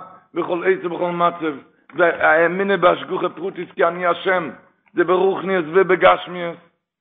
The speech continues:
ככה רש"י אומר,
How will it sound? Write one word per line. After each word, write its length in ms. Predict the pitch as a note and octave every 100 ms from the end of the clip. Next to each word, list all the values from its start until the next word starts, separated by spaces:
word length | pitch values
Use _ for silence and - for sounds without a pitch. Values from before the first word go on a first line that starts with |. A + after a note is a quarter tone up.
| _ _ _ _ _ _ _ _ _ _ _ _ _ _ _ _ _ _ _ _ _ _ _ _ _ _ _ _ _
ככה 260 | D#3+ E3 D#3
רש"י 320 | D#3 E3+ D#3+
אומר, 300 | D3+ D#3+ F3